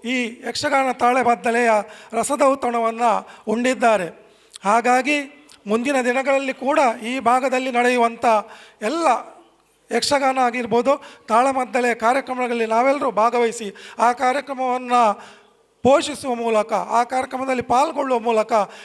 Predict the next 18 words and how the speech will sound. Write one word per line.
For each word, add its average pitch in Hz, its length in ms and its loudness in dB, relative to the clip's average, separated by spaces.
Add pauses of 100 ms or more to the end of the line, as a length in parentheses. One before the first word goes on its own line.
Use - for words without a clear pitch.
(100)
ಯಕ್ಷಗಾನವನ್ನು 233 920 2
ಮತ್ತು 226 260 -2
ನಮ್ಮ 220 220 2
ಕಲಾ 254 280 2
ಪ್ರಕಾರಗಳನ್ನು 226 1000 0 (260)
ಉಳಿಸೋಣ, 247 560 2
ಬೆಳೆಸ್-, 208 440 0
ಬೆಳೆಸೋಣ, 233 540 2 (380)
ಅದಕ್ಕೆಲ್ಲರೂ 262 440 0
ನಾವು 240 300 2
ಗ-, 277 300 -6
ಸಹಕರಿಸೋಣ 247 560 0
ಅಂತ 226 180 -10
ಹೇಳುತ್ತಾ, 220 480 0 (320)
ಅವಕಾಶಕ್ಕಾಗಿ 247 840 2
ವಂದಿಸಿ, 233 800 -2
ಯಕ್ಷಗಾನಂ 233 640 0
ಗೆಲ್ಗೆ. 190 500 -12